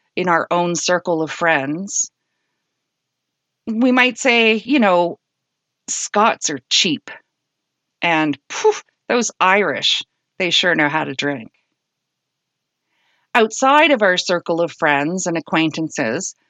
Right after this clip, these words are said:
our biases might become a little bit more sinister, like, "Indigenous people are lazy," or, "All Muslims require women to be subservient,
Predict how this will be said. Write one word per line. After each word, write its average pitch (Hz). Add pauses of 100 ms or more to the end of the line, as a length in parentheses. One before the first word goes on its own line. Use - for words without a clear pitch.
(200)
our 190
biases 208
might 180
become 165 (100)
a -
little 170
bit 165
more 156
sinister, - (580)
like, 165 (920)
"Indigenous 208
people 160
are 156
lazy," 151 (760)
or, 156 (320)
"All 196
Muslims 175
require 156
women 160
to 165
be 151
subservient, 151